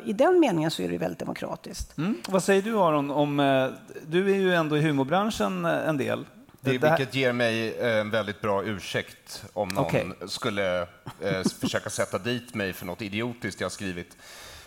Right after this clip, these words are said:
Speaker 3: Eh, det var bara ett skämt. Eh, men jag tänker över det jag publicerar, eh, noggrant. Det har ju givetvis hänt att jag inte har tänkt igenom saker
Speaker 2: Mm.
Speaker 3: och har ångrat mig.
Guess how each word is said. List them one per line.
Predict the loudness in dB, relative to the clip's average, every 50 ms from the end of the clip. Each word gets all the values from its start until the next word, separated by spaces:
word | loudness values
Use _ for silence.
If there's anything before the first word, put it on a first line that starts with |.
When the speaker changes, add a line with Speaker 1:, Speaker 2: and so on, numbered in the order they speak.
| -20 -16 -8
Speaker 3:
Eh, | -4 -2
det | 0 2 2 2 2 0 0 0 0 0 -2 -4 -6 -10 -16 -18 -10 -4 -4 -4 -2 0
var | 0 0
bara | 0 0
ett | 0
skämt. | 0 -2 -2 -2 -4 -10 -12 -12 -8 -2 0 0 0 0 -2 -4 0
Eh, | 2 4 4 4 4 4 4 4 2 2 0 -4 -12 -14 -16 -20 -20 -20 -20 -18 -14 -12 -10 -10 -10 -10 -12 -18 -20 -20 -20 _ -2
men | 2 4 4 4 4 2 0 2 4
jag | 4 6 6 6 4 2 0
tänker | -2 -2 -2 0 0 2 4
över | 4 4 4 2 0
det | 0 0
jag | 0 0 0 0
publicerar, | -4 -6 -4 -4 -4 -2 0 2 2 2 2 0 0 -2 -2 0 0 2 2 0
eh, | -2
noggrant. | -2 -2 -4 -4 -4 -2 -2 -2 -2 -2 -6 -12 -12 -4 0
Det | 0
har | 2 2 2 2
ju | 2 0
givetvis | -2 0 0 0 -2 -2 -4 -4 -4 -4 -4 -2
hänt | 0 0 0 0 0 -6 -6 -4
att | -4 -2 -2
jag | -2 -2
inte | -2 -4 -6 -6 -8 -4 -2 -2 2
har | 2 2 0
tänkt | 0 -2 -6 -6 -6 -6 -4
igenom | -2 -2 -2 -4 -6 -10
saker | -6 -6 -6 -6 -6 -8 -12 -12 -12 -12 -16 -12 -10
Speaker 2:
Mm. | -6 -6 -6
Speaker 3:
och | -6 -6 -4
har | 0 0 0 0 0 -2
ångrat | -4 -4 -2 -2 -2 -4 -4
mig. | -8 -8 -8 -8